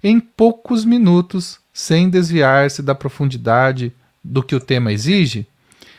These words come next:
Essa é a resposta do canal Amigos da Luz, que desde vinte de março de dois mil e quinze posta regularmente pequenos esquetes cômicos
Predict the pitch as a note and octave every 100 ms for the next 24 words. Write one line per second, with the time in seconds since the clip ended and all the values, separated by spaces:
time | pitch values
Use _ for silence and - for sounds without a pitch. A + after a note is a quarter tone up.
0 | _ - A3+ G#3+ G#3 F3+ F3 - D3+ D3+
1 | D3 C#3+ C#3 - C3 B2+ C3+ - D#3 F3+
2 | E3 D#3+ D#3+ C#3+ C3 C3+ C3 - C3 D3+
3 | D3 C#3 C3+ - _ - C#3 G3+ B3 G#3+
4 | F3+ D#3 C#3 C#3+ C#3+ - C3 B2+ B2 B2
5 | E3 G3+ - D3+ D#3+ D#3 D#3+ - - -
6 | - _ _ - D#3 - D3 B2 G#3 B3
7 | A3 F#3 F#3+ F3 - D#3 D#3 E3 E3 -
8 | - - - D#3 D#3 D#3 - - F#3+ G3
9 | E3 C3+ A#2+ A#2 -